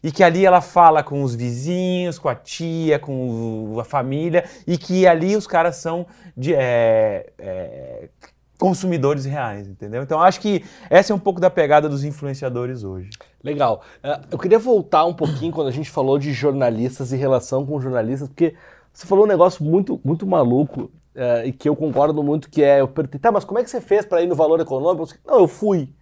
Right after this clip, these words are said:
Speaker 2: Tem muita gente que acha que a imprensa e o jornalista,
Speaker 1: É
Speaker 2: ele
Speaker 1: uma
Speaker 2: é,
Speaker 1: bolha, ele
Speaker 2: é
Speaker 1: ouve
Speaker 2: uma
Speaker 1: umas
Speaker 2: bolha,
Speaker 1: coisas
Speaker 2: ele alcança, e,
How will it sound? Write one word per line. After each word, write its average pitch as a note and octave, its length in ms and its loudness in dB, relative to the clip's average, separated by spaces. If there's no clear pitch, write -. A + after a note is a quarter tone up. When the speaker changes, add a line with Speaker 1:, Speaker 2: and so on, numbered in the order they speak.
Speaker 2:
Tem G3 140 2
muita G3+ 540 4
gente D#3 680 -2
que E3+ 220 0
acha D#3+ 420 4
que D#3+ 240 -4
a D#3+ 60 0
imprensa D3 720 -4
e B2+ 100 -6
o C3+ 80 -2
jornalista, C3+ 800 -4
Speaker 1:
É A2 60 -10
Speaker 2:
ele C#3 100 0
Speaker 1:
uma C3+ 160 8
Speaker 2:
é, C3+ 80 8
Speaker 1:
bolha, C#3+ 280 8
ele A#2 120 4
Speaker 2:
é A#2+ 40 6
Speaker 1:
ouve A#2+ 120 6
Speaker 2:
uma - 140 4
Speaker 1:
umas D#3 100 4
Speaker 2:
bolha, D#3 120 8
Speaker 1:
coisas F3+ 200 6
Speaker 2:
ele E3+ 100 6
alcança, F3 400 -2
e, G3+ 200 -6